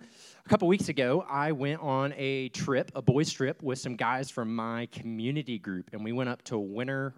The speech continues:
Park, Colorado, and we rode the Alpine Slide. Anybody ridden that before, been up there? Yeah? You're smiling from ear to ear. So fun. It's awesome. It's a good time.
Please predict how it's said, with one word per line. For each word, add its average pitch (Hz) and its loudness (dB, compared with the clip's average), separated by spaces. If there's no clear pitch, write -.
Park, - -4
Colorado, 101 0
and 101 -6
we 139 2
rode 110 2
the 104 -8
Alpine 113 -2
Slide. 90 -6
Anybody 107 -4
ridden 107 -4
that 113 -4
before, 120 0
been 117 -2
up 113 -4
there? 127 2
Yeah? 120 4
You're 147 2
smiling 143 2
from 131 -2
ear 143 4
to 139 2
ear. 156 4
So 196 4
fun. 240 6
It's - -2
awesome. 208 4
It's 170 0
a 233 2
good 233 4
time. 254 0